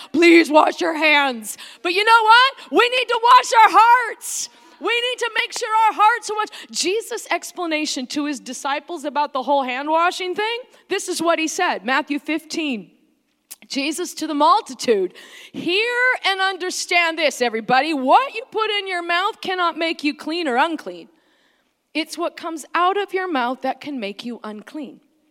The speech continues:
Later, the disciples are so funny. Later, the disciples came to him and they said, "Do you realize the Pharisees were shocked by what you said?" Jesus is like, "Yes,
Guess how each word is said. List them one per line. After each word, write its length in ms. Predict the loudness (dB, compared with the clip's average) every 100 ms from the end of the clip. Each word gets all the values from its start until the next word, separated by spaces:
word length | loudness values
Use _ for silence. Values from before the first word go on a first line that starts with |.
| _ _ _ _ -4
Later, 720 | 2 4 2 0 -4 -6 -14 _ _
the 80 | -16
disciples 560 | -12 -8 -8 -8 -10 -14
are 80 | -12
so 180 | -12
funny. 400 | -12 -14 -16 -16 -4
Later, 280 | 0 2 2 0
the 80 | 0
disciples 580 | -2 0 0 0 -2 -4
came 280 | -2 -2
to 200 | -2 0
him 140 | 0 0
and 100 | -2
they 160 | -2
said, 380 | 0 0 0 0 -8 -20 -14
"Do 80 | -10
you 200 | -4 -2
realize 420 | -2 -4 -4 -4
the 100 | -6
Pharisees 520 | -6 -6 -6 -6 -6
were 120 | -6 -8
shocked 360 | -4 -6 -4
by 120 | -6
what 180 | -4 -6
you 100 | -6
said?" 460 | -6 -6 -4 -8 -14 _ _
Jesus 240 | -20 -20 -18
is 60 |
like, 240 | -18 -8 0
"Yes, 400 | 0 0 -6